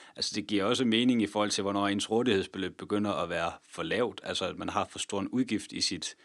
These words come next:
budget til bolig, hvis man har for stor en gæld. Men, men selve, øh, faktoren her, den kan man, den indikerer faktisk også for en forbruger, hvor følsom er jeg i virkeligheden, øh, i det her gæld, jeg optager, eksempelvis.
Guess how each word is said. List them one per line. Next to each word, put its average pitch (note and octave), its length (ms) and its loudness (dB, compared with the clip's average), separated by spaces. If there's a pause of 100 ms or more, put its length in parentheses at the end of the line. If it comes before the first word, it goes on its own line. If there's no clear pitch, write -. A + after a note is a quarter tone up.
(440)
budget F#2 360 -4
til - 160 -2
bolig, F#2+ 340 0
hvis F2 180 -4
man E2+ 120 -6
har F2+ 240 0
for E2+ 80 -8
stor - 400 -4
en F2 100 -4
gæld. F#2 220 -4 (680)
Men, F2+ 260 -6
men F#2 120 -4
selve, A2 580 2
øh, F2 260 -2
faktoren A2 540 4
her, E2+ 160 0
den G2+ 140 0
kan A2+ 140 2
man, F#2 140 0
den A2 180 2
indikerer A2 520 4
faktisk - 460 -4
også E2+ 320 -4
for F2 200 -6
en E2 280 -8 (600)
forbruger, G2 560 0 (520)
hvor F#2 340 -4
følsom A#2+ 460 6
er F2 100 0
jeg F2+ 180 -2 (120)
i F2+ 80 -8
virkeligheden, E2+ 540 -10 (160)
øh, - 160 -8
i - 140 -12
det - 160 -6
her F2 300 -6 (360)
gæld, G2 240 2
jeg F2 100 0
optager, F2 380 0 (400)
eksempelvis. - 580 -12